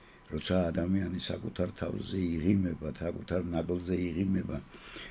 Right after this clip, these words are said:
<coughs> ბუნებრივი, ამას ძალიან დიდი სიყვარული ახლავს. აი, რო იხსენებ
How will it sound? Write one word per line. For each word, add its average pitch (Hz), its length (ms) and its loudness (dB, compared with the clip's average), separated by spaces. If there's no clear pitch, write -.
<coughs> - 440 12
ბუნებრივი, 90 560 8
ამას 80 320 4
ძალიან 73 440 0
დიდი 71 240 0
სიყვარული 69 640 -2
ახლავს. 64 480 -6
აი, 85 200 0
რო 82 220 6
იხსენებ 85 500 4